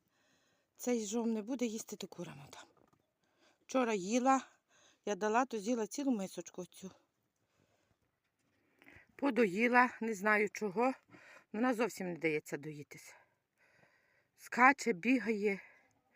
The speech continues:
Я там і на шнурочок прив'язую трохи. Як погуляла, ніяк не дає доїти. Чи це в мене, чи це так, не знаю.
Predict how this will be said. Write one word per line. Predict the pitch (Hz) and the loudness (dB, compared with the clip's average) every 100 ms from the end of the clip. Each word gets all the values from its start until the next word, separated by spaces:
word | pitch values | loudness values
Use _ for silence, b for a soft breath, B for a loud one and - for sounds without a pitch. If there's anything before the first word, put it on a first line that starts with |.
| b b b - | b b b -6
Я | |
там | 175 220 | -2 0
і | |
на | 202 | -2
шнурочок | 190 202 214 233 214 | -2 -2 -2 -4 -6
прив'язую | 214 196 180 175 160 165 | -4 0 2 0 -6 -8
трохи. | - 156 - 165 - _ b b b b b b b | -6 -6 -6 -16 -18 _ b b b b b b b
Як | 180 | -6
погуляла, | - 233 220 226 277 233 | 0 0 4 6 6 6
ніяк | 226 190 180 | 2 0 -2
не | 175 | -6
дає | 160 170 | -4 -4
доїти. | 156 156 156 | -4 -8 -8
Чи | - | -10
це | 190 240 269 | -4 2 2
в | |
мене, | 185 170 214 220 185 | 2 2 4 2 -4
чи | - - 180 | -8 -8 -8
це | - 240 240 | -2 4 4
так, | - 214 - b b b b b b b _ _ - | 4 0 0 b b b b b b b _ _ -10
не | 202 | -8
знаю. | 180 180 170 165 | -6 -4 -4 -4